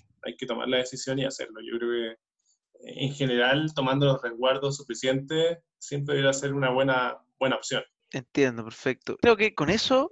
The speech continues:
Speaker 2: esto ya han sido suficientes tips y, y orientaciones, y tu experiencia la encuentro muy, muy buena, muy enriquecedora pa-, para la comunidad que está escuchando. Y,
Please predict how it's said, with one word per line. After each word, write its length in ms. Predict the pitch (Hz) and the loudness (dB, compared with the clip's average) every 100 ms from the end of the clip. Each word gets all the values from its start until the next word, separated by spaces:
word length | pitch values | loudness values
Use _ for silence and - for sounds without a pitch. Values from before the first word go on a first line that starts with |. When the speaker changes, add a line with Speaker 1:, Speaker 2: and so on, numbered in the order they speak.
| - | -6
Speaker 2:
esto 560 | - 180 - 214 202 170 | -2 -2 2 4 4 2
ya 160 | 165 | 2
han 240 | 185 185 165 | 2 4 2
sido 220 | - 185 | 2 0
suficientes 800 | 170 135 131 170 170 185 175 160 - 170 - | 0 -4 0 0 2 2 2 0 -12 -20 -4
tips 540 | 165 170 - - - | -2 -2 -4 -10 -14
y, 460 | - 131 127 127 123 127 | -8 -4 -2 -2 -2 0
y 40 | |
orientaciones, 960 | 131 127 127 120 160 165 170 170 165 165 | 0 0 0 0 4 4 4 2 2 0
y 80 | 131 | 0
tu 80 | 139 | -2
experiencia 580 | - 139 147 160 - | -2 2 2 2 0
la 60 | 143 | 0
encuentro 340 | 131 147 - | 0 -6 -6
muy, 240 | 135 160 160 | -6 -4 -4
muy 220 | 151 175 | -2 0
buena, 320 | 170 139 139 | 4 4 4
muy 120 | 143 147 | 0 0
enriquecedora 600 | 143 139 135 143 151 156 | 0 0 2 4 4 4
pa-, 240 | 147 139 | 4 4
para 440 | - 131 127 123 123 | 2 2 2 2 0
la 100 | 127 | -2
comunidad 520 | 127 131 143 156 147 | -4 -2 2 2 2
que 100 | 139 | 0
está 260 | 123 - | -2 -4
escuchando. 760 | 143 - 139 156 156 165 185 208 | -4 -4 -2 2 2 0 -4 -6
Y, 400 | _ 156 139 135 | _ -2 2 2